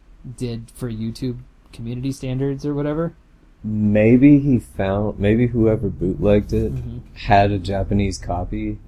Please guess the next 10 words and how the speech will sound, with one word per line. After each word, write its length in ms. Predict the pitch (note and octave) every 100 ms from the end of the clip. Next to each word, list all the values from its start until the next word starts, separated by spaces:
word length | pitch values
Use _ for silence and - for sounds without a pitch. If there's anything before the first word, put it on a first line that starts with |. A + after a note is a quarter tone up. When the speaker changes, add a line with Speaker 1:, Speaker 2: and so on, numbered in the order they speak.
| -
Speaker 2:
and 160 | F#2+
they're 140 | F#2+ G#2
pretty, 380 | - A2+ A2+ A#2
like, 440 | F#2+ F2+ - _ _ _ _ _ _ _ _ -
'cause 200 | A#2+ A2+
you 100 | A#2+
could 140 | A2+
also 320 | A2+ C3+ - G#2+
tell 280 | A2 G2+ F#2+
that 240 | F#2 E2+